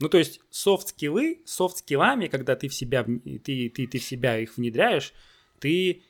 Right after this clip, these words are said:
не просто вот здесь где-то в правом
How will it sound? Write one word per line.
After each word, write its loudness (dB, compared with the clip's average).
не 0
просто 2
вот 4
здесь 2
где-то -2
в -14
правом 2